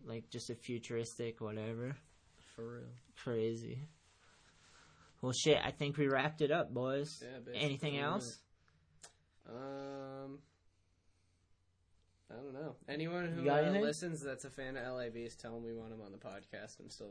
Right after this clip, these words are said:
Speaker 3: working on emailing him.
Speaker 1: Give us an-,
Speaker 3: He drank a hundred
Speaker 1: give us another
Speaker 3: raw eggs.
Speaker 1: one.
Speaker 3: He tried.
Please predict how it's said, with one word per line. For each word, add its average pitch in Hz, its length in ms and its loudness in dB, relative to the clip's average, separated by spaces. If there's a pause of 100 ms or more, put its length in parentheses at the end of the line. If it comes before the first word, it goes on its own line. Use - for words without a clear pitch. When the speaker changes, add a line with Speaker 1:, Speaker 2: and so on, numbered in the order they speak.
(140)
Speaker 3:
working 107 340 -8
on 104 140 -12
emailing 107 380 -10
him. 117 100 -10 (1120)
Speaker 1:
Give 143 120 6
us 143 140 -2
an-, 151 160 2 (120)
Speaker 3:
He 143 60 -6
drank 120 300 -8
a 123 40 -8
hundred 107 160 -8
Speaker 1:
give 143 120 6
us 147 140 -2
another 139 240 -2
Speaker 3:
raw 120 40 -2
eggs. 113 80 -2
Speaker 1:
one. 113 140 -6 (140)
Speaker 3:
He 139 80 -12
tried. - 360 -8